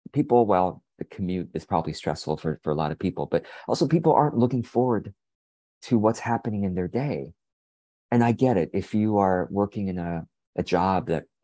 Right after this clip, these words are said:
has a lot of stress or, yeah, I, I understand. But still, still,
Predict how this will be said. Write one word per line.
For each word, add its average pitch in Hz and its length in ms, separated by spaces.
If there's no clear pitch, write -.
has 92 220
a 92 40
lot 82 220
of 85 100
stress - 640
or, 82 180
yeah, 120 280
I, 95 240
I 98 100
understand. 98 460
But 107 140
still, - 640
still, 131 640